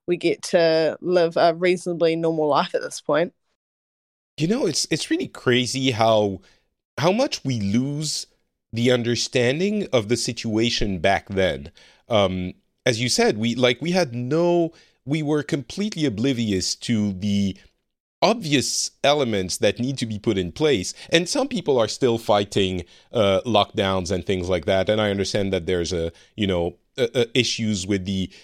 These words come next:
Speaker 2: economics that are also important and, and, you know, all of that. But I remember everyone watching, uh, Contagion back then, the movie, um,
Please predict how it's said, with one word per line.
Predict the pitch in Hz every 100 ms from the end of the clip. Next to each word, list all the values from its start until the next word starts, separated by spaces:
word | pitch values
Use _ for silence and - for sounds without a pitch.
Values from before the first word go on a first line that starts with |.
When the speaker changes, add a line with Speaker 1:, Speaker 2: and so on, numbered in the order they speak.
| _ _ 117
Speaker 2:
economics | 107 113 104 104 95 -
that | 110
are | 98 -
also | 110 101 - 104
important | 92 - 101 92 98 92 90
and, | 95 104
and, | 135 131 170
you |
know, | 151
all | 135 143
of | 110
that. | 107 98 -
But | 101 92 - - _ _ _ -
I | 151
remember | 170 214 180
everyone | 143 147 151 120
watching, | 101 127 - 139 135 131 - _ -
uh, | 104 98
Contagion | 117 90 110 113 143 165 180 - _
back | 139 131
then, | 151 165
the | 127
movie, | 104 107 147 190 - _ _ _
um, | 117 104 98 95 95